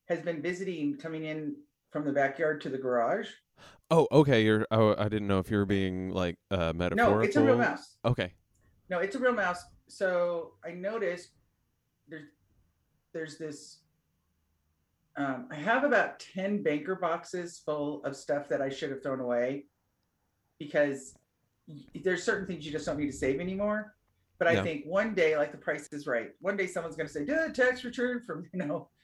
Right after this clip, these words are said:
Speaker 1: two thousand and six. And I, and so I know that it's there. Well, they're all in just these cardboard banker boxes. And I noticed a couple weeks ago, one of the corners had a hole in it.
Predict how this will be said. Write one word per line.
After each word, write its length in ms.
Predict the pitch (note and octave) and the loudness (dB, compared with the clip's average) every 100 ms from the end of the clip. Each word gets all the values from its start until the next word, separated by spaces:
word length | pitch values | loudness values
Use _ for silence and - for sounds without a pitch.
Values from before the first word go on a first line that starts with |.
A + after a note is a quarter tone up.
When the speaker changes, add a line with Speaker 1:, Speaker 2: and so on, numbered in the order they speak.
| _ | _
Speaker 1:
two 100 | A#3 | -10
thousand 400 | G3 A3 G3 G3 | 0 2 2 -4
and 160 | E3 E3 | -8 -10
six. 480 | - G3 G3 G3 - _ - _ _ - | -2 0 0 -2 -20 _ -20 _ _ 0
And 100 | G#3+ | 4
I, 340 | A3 G#3 G3+ - | 4 2 -4 -8
and 140 | G3 | -4
so 180 | A3 G3 | -2 0
I 100 | G#3 | -2
know 520 | G#3+ G#3+ A3+ A#3+ A3 F#3 | -4 -4 -2 -4 -6 -8
that 180 | F#3 E3 | -8 -6
it's 180 | E3 C#3 | -8 -8
there. 400 | D3 D3 E3+ F3 _ _ _ | -4 -2 -4 -6 _ _ _
Well, 260 | G#3 G#3 G#3 | 2 2 4
they're 140 | G3+ | -2
all 140 | G#3+ C4+ | -2 -4
in 80 | |
just 160 | A#3 G3+ | -6 -8
these 200 | G#3 G3 | -12 -14
cardboard 580 | - G3 F#3+ F3+ E3+ - | -4 -4 -2 -6 -6 -6
banker 240 | G#3 B3 | -6 -4
boxes. 460 | D4 D3+ D3 D3+ D3 | -2 -2 -4 -10 -10
And 100 | E3 | -8
I 80 | D#3 | -6
noticed 420 | E3+ F#3 F3 - | -6 -6 -8 -14
a 60 | - | -10
couple 240 | F3 D#3 | -10 -8
weeks 240 | D#3+ G#3 - | -12 -12 -12
ago, 320 | D#3 C#3+ C#3 | -4 -4 -2
one 160 | C#3 E3+ | -6 -6
of 80 | E3 | -6
the 60 | |
corners 560 | - - D3 F#3 G#3+ G#3+ | -8 -6 -6 -4 -10 -8
had 100 | G#3+ | -8
a 80 | G#3 | -6
hole 240 | G#3 G#3+ | -8 -8
in 80 | A3+ | -6
it. 200 | A#3+ - | -8 -10